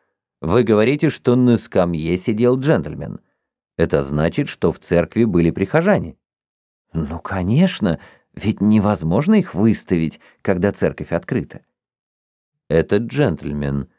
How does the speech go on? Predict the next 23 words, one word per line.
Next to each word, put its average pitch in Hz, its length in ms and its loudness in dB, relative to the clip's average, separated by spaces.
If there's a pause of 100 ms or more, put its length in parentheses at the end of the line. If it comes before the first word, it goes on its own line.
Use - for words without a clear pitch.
(300)
не 107 300 2
был 196 200 2
одним 101 440 2
из 90 100 2
друзей 92 480 2
вашей 90 340 -2
жены? 104 360 -4 (800)
Нет, 110 680 2
нет, 101 380 2 (320)
я 139 400 2
называю 135 520 0
его 117 240 0
джентльменом 117 680 2
из 120 120 0
вежливости, 95 1000 0 (380)
но 180 240 4
на 202 160 4
вид 233 240 0
он 196 180 2
был 175 220 4
самым 202 480 0
обыкновенным 80 680 -2
человеком. 50 680 -10